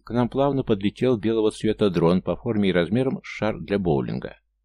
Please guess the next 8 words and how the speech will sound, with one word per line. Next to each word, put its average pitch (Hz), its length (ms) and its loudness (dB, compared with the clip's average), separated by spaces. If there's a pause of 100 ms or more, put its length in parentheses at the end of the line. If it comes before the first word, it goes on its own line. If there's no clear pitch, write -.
(360)
Большая 110 400 0
камера 107 360 0
в - 40 -10
центре 98 340 -2
дрона 110 360 2
чуть 110 220 -4
поиграла 92 440 0
фокусом, 117 600 -4